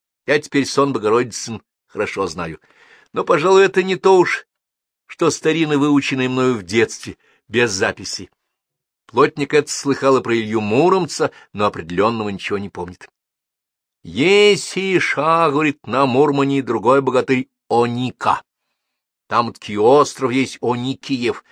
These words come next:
так Ев-то Тоника на судах ходил, Нарву грабил, но и своих промышленников не миловал.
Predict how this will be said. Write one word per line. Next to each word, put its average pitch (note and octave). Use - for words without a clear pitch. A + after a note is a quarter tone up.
так -
Ев-то C3
Тоника B2+
на A#2+
судах A#2
ходил, E2+
Нарву B2
грабил, G2
но A2+
и C#3
своих C3+
промышленников B2
не G2+
миловал. A2